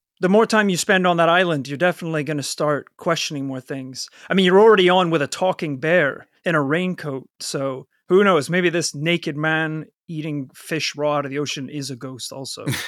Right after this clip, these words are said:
Speaker 2: Well, I guess, well, you'll be with him for pretty much eternity, so I guess you'll get to find out. But it's a superb
Speaker 1: <laughs>
Speaker 2: second addition to the island. Um, who's gonna round it off? Who's gonna be your third person on the island?
Speaker 1: I think this would be probably the most insufferable person,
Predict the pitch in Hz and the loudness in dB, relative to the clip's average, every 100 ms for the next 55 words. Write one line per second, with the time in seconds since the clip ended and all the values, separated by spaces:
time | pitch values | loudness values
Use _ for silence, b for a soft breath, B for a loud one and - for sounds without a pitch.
0 | - 123 - 135 - _ B B B B | -10 -12 -12 -14 -16 _ B B B B
1 | 110 110 120 104 - 131 117 127 120 139 | -4 -2 -2 -2 -2 0 0 0 0 0
2 | 127 123 107 113 - 104 98 107 104 107 | 0 0 -2 -6 -4 -4 -4 -4 -4 -6
3 | 98 107 - 107 104 101 101 95 104 104 | -8 -8 -6 -4 -4 -4 -6 -6 -6 -6
4 | 107 104 107 101 117 - 101 110 110 117 | -6 -6 -6 -6 -6 -8 -10 -6 -4 -4
5 | 95 113 107 - - 123 110 - 143 131 | -2 -2 -4 -4 -4 -6 -6 -4 0 0
6 | 127 - - - - 139 127 117 107 120 | -2 -6 -8 -6 -4 -4 -4 -4 -4 -4
7 | 117 107 110 107 117 131 107 - B B | -6 -6 -6 -4 -2 -2 -4 -8 B B
8 | 139 156 143 190 190 185 156 139 143 135 | -4 -2 0 0 0 -2 -2 0 0 0
9 | 127 135 - 139 151 139 131 120 - 127 | 0 -2 -2 -4 -4 -2 -2 -2 -2 -2
10 | 120 127 120 - 107 104 104 107 95 90 | -2 -2 -4 -4 -6 -4 -4 -4 -6 -10
11 | - _ _ _ _ - 151 - 190 160 | -18 _ _ _ _ -8 -8 -4 -6 -6
12 | - 156 - 135 151 139 - 180 165 156 | -8 -10 -10 -8 -6 -6 -2 -2 -2 -6
13 | 139 147 127 143 - 156 - 139 131 120 | -4 -6 -8 -10 -6 -6 -6 -8 -8 -10
14 | - 127 - 135 131 | -10 -10 -10 -10 -12